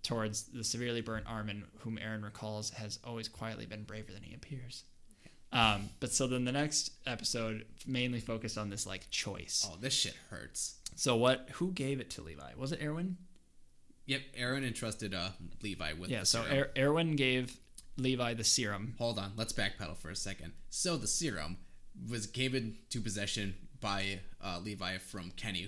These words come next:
Speaker 2: who died
Speaker 1: That's right.
Speaker 2: during the, um, the Rod Reiss whole debacle.
Speaker 1: Fight.
Speaker 2: He dies there.
Speaker 1: Yep.
Speaker 2: Or basically, you know, escapes and then, you know,
Speaker 1: And then dies.
Speaker 2: and then Levi finds him, and then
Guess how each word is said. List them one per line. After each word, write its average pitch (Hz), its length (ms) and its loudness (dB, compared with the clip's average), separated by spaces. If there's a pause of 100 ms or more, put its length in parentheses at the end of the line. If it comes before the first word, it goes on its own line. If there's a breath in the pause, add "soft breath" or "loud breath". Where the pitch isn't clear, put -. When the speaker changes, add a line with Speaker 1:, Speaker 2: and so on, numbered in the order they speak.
(100)
Speaker 2:
who 95 120 -6
died - 200 -2
Speaker 1:
That's 110 240 6
right. 101 340 2
Speaker 2:
during 113 240 2
the, 101 200 0
um, 92 220 -2 (640)
the 101 200 -2
Rod 107 220 0
Reiss 98 400 -2
whole 104 200 -8
debacle. 95 280 0
Speaker 1:
Fight. 101 180 6
Speaker 2:
He 135 120 6
dies 113 300 4
there. 87 360 -2
Speaker 1:
Yep. 110 180 0 (220 soft breath)
Speaker 2:
Or 113 200 2
basically, 131 340 0
you 104 140 0
know, 95 160 -4 (160)
escapes 101 420 0
and 95 140 -2
then, 92 240 0 (520)
you 104 60 -2
know, 87 240 -4
Speaker 1:
And 131 120 4
then 120 120 4
dies. - 380 -4
Speaker 2:
and 123 120 0
then 107 240 0 (400)
Levi 104 320 2
finds 98 320 0
him, 95 220 0
and 95 120 -4
then 95 260 -2